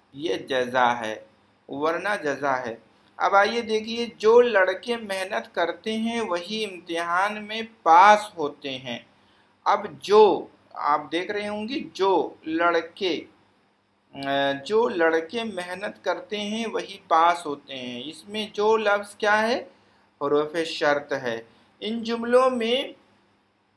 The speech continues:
अगर और जो हरूफ शर्त हैं और तू, वरना, वही हरूफ जज़ा हैं। तो इस तरीके से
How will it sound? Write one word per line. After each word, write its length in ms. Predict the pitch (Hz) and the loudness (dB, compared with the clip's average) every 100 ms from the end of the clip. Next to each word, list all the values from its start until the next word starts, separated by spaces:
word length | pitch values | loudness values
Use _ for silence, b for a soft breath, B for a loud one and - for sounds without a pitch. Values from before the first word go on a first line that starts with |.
| _ _ - | _ _ -2
अगर 720 | 175 175 190 214 202 147 - - | 2 2 6 8 8 4 -2 -2
और 320 | 175 196 202 | 0 2 0
जो 640 | 151 139 190 208 165 147 147 | -4 -2 2 4 4 0 -4
हरूफ 340 | 147 156 156 | -2 -2 -4
शर्त 500 | 175 160 165 170 165 | -8 -6 -6 -6 -6
हैं 380 | 151 139 151 226 b b b - | -10 -8 -12 -12 b b b 2
और 480 | 170 202 214 - - _ | 4 4 2 -2 -12 _
तू, 480 | 226 233 240 160 - _ _ 135 | -8 -4 -4 -4 -6 _ _ -12
वरना, 880 | 139 160 165 175 190 202 175 131 131 | 0 4 4 2 2 4 4 0 -2
वही 640 | 151 165 196 202 175 139 - _ _ - | -2 -2 -10 -10 -8 -10 -14 _ _ -6
हरूफ 360 | 147 151 147 180 | -4 -2 -4 -8
जज़ा 480 | 156 131 120 123 120 | -8 -6 -2 -2 -2
हैं। 380 | 113 117 _ b b b _ 180 | -6 -18 _ b b b _ -4
तो 360 | 180 214 - | 2 2 2
इस 180 | 202 - | -8 -6
तरीके 400 | 220 220 220 262 | -6 -6 -8 -8
से 360 | 254 208 302 | -4 -4 -4